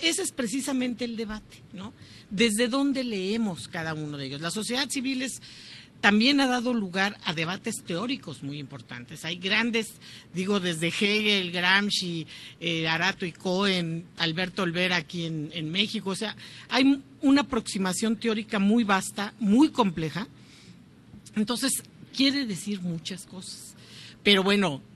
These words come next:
en, en una dimensión general, por lo menos desde mi perspectiva, es precisamente una manera de nombrar a lo fe-, a lo social, a cómo lo social interviene en la dirección del mundo, de la política, de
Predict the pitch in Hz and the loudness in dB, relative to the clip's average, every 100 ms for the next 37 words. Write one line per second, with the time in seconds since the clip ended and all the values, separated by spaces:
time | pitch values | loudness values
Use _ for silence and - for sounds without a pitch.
0 | - - - 190 202 - 208 220 311 262 | -20 -6 2 2 0 2 4 6 4 4
1 | 226 170 165 202 208 220 208 165 160 175 | 2 2 0 0 0 0 -4 -2 -4 -6
2 | 156 135 175 185 156 131 135 120 139 - | -10 -8 -8 -8 -8 -6 -6 -6 -8 -8
3 | 143 - 165 147 151 - - - - 247 | -10 -10 -8 -4 -6 -6 -18 -20 -4 -2
4 | 320 - 277 294 262 285 269 269 - 269 | -2 -2 -6 -4 -4 -2 -2 -4 -4 0
5 | 277 277 226 240 247 226 190 180 185 202 | 2 2 0 -2 -2 -4 -4 -4 -4 -6
6 | 214 - 180 170 160 214 - 180 170 175 | -8 -6 -4 -4 -4 -6 -2 -2 0 -2
7 | - 151 - 170 160 - - 277 285 277 | -4 -6 -4 -4 -4 -8 -8 -2 2 2
8 | 226 208 170 226 226 220 208 196 180 185 | 0 -4 -4 -4 0 0 2 0 0 0
9 | 233 285 226 - - - - - - 170 | 0 0 -2 -6 -16 -20 -18 -14 -4 0
10 | 170 175 170 - - 202 208 226 214 - | 2 2 0 0 2 4 4 2 -4 -20
11 | - - - - 160 160 170 180 180 151 | -20 -20 -20 -20 -8 -2 2 2 2 2
12 | 147 139 135 160 160 185 202 165 156 139 | 0 -2 -4 -4 -4 -4 -4 -6 -6 -6
13 | 131 | -6